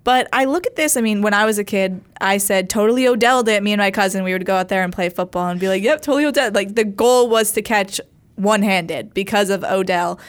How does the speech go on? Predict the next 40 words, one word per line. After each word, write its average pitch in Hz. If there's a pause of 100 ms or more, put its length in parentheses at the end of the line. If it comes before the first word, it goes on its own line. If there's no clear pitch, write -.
(260)
and 202
the 190
hype 190
that 185
he 185 (200)
brought 185
to 185 (140)
the 196
N 190
F 185
L, 185
not 180
just 185
the 185
New 180
York 170
Giants. 175 (340)
But 220
I 233
look 294
at 359
it 311
from 240
a 214
different 196
perspective 180
because 196 (760)
there 220
were, 226 (140)
there 233
was 240
a 247
lot 247
more 208
going 185
into 185
that 170
game 180
where 156
the 165